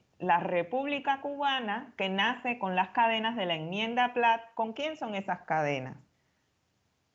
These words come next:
Entonces, cuando se habla del diferendo Cuba-Estados Unidos, se habla de más de un siglo el bloqueo, la guerra económica a Cuba de los últimos sesenta y tres años es simplemente un elemento más, una forma más de sabotaje y ataque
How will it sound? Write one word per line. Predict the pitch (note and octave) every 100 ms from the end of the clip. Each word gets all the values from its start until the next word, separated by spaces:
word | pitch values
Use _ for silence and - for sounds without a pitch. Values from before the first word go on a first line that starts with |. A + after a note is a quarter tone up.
| _ -
Entonces, | G3 C#4 C#4+
cuando | - A3 A3
se | A3+ A#3+
habla | C4 D#4
del | D4 A#3+
diferendo | A3+ A3+ G#3 A3 B3 A#3+ A3
Cuba-Estados | G#3 G#3+ G#3+ G3 G3 G3
Unidos, | F3 E3+ E3 E3+ A#3+ A#3+ _ _ _
se | A3+
habla | A#3+ C#4 C4+ C#4 C#4+
de | F#3+ G#3
más | B3+ C#4
de | C4
un | A#3+
siglo | A3+ - D#4+ B3 E3 C#3+ D3 _ _ - _
el | - G3+
bloqueo, | A#3 A#3 D4+ E4+ D4+ C#4+
la | G#3+
guerra | A3 D4 D4
económica | A#3+ A#3 A#3+ A#3 G3+
a | G3
Cuba | G#3 G3+ F#3+
de | F3
los | E3+
últimos | A3+ A3+ A3+ G3+
sesenta | F3+ E3+ E3
y | E3
tres | F3+ F#3+ F#3+
años | F3 E3+ F3+
es | B3+ C4
simplemente | C#4+ C#4 A#3 A3 A3+ G#3+
un | A3
elemento | A#3+ A3 F#3 F#3 G#3+ A3+ A3+ G3
más, | F3 E3+ E3 E3+ -
una | G3+ A#3 A3 G3 -
forma | A#3 B3 A#3 G3
más | F#3+ G3
de | E3
sabotaje | D#3+ D3+ D3+ D3+ G#3+ A3 E3+
y | E3+
ataque | G3+ G3 E3 D#3 - C3 -